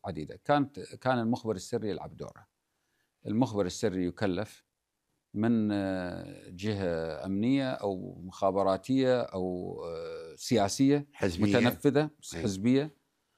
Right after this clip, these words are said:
Speaker 1: ويلقى أطراف معينة ويلفقون تهمة وتهمتين وثلاثة وأربعة ويحتفظ بالملف جانبا.
Speaker 2: زين.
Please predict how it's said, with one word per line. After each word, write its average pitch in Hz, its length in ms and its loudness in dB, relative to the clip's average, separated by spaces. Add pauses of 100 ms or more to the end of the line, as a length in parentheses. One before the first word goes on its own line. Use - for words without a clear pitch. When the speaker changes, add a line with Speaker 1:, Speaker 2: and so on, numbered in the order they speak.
(480)
Speaker 1:
ويلقى 131 1600 6
أطراف 127 420 4
معينة 151 560 4
ويلفقون 143 1000 4
تهمة 104 320 2
وتهمتين 98 640 -2
وثلاثة 104 420 0
وأربعة 180 400 6
ويحتفظ 160 840 4
بالملف 92 680 -2
جانبا. 71 560 0 (380)
Speaker 2:
زين. 85 240 -4